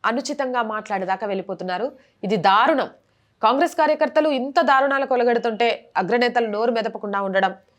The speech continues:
చూస్తూ ఉంటే కొంచెం సిగ్గుచేటుగా అనిపిస్తోంది. అసలు ఏం జరిగింది అంటే, ప్రధాని మోదీకి రాహుల్ క్షమాపణలు చెప్పాలని కాంగ్రెస్ అగ్రనేత రాహుల్ గాంధీ బీహార్లో చేపట్టిన ఓట్ అధికార్ యాత్ర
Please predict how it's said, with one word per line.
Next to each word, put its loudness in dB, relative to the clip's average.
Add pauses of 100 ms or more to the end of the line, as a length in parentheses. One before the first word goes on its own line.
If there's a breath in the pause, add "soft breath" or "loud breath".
(420 soft breath)
చూస్తూ 0
ఉంటే 0 (200)
కొంచెం -6
సిగ్గుచేటుగా 2
అనిపిస్తోంది. -4
అసలు -4
ఏం 2
జరిగింది 2
అంటే, -2 (340 soft breath)
ప్రధాని 4
మోదీకి 2
రాహుల్ 2
క్షమాపణలు -2
చెప్పాలని -2 (380 soft breath)
కాంగ్రెస్ 4
అగ్రనేత 2
రాహుల్ 2
గాంధీ 0
బీహార్లో -2
చేపట్టిన -2 (380 soft breath)
ఓట్ 4
అధికార్ 0
యాత్ర -2